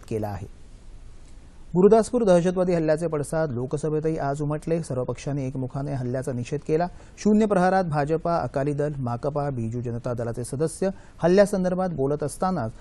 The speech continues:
काँग्रेस, राष्ट्रवादी काँग्रेस आणि डाव्या पक्षांसह इतर सदस्यांचा विविध मुद्द्यांवरून गदारोळ सुरूच होता.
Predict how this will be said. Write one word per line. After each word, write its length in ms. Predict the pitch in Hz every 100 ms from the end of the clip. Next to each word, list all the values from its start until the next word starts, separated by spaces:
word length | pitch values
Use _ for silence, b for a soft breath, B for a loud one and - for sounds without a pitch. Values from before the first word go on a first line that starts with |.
| B -
काँग्रेस, 420 | 170 185 220 214
राष्ट्रवादी 440 | 196 185 190 190 190
काँग्रेस 420 | 165 165 175 180
आणि 100 | 180
डाव्या 320 | 147 127 135
पक्षांसह 580 | 135 - 147 139 147 151
इतर 240 | 139 135
सदस्यांचा 760 | 131 131 135 - 139 139 165 160
विविध 280 | 131 156 233
मुद्द्यांवरून 680 | 220 147 143 151 165 131 110 B B 147
गदारोळ 360 | 160 180 196
सुरूच 360 | 202 165 160 160
होता. 220 | 127 113